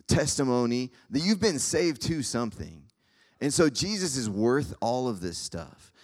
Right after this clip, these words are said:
If we, if we just give people ourselves, that's not evangelism. We have to lead them to the, to be, to meeting with Jesus. Jesus is gonna be the one that does all the work. We just have to have a little bit of courage,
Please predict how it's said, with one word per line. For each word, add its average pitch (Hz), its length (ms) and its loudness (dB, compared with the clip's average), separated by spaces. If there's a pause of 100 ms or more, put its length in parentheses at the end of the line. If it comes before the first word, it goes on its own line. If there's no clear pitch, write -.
(120)
If 117 160 2
we, 202 540 0 (180)
if 110 180 -2
we 175 180 0
just 202 220 -4
give 175 220 4
people 175 420 0 (180)
ourselves, 143 800 2 (300)
that's 143 340 0
not 123 160 0
evangelism. 90 680 -6
We 107 120 -4
have 135 360 -6
to 127 100 -2
lead 120 260 -2
them 95 260 -4 (280)
to 123 140 2
the, 104 120 -4 (120)
to 127 140 0
be, 117 280 -2
to - 180 -4
meeting 117 280 0
with 101 120 -6
Jesus. 95 320 -6
Jesus 147 320 -6
is 147 100 -8
gonna 131 140 -4
be 117 80 -2
the 107 120 -2
one 104 140 -4
that 90 80 -6
does 95 200 -4
all 85 120 -6
the 80 80 -10
work. 78 300 -10 (400)
We 139 140 -2
just 180 180 -2
have 147 160 0
to 139 60 -4
have 131 120 -2
a 107 60 0
little 139 360 -2
bit 135 160 -2
of 113 180 -10
courage, 85 640 -10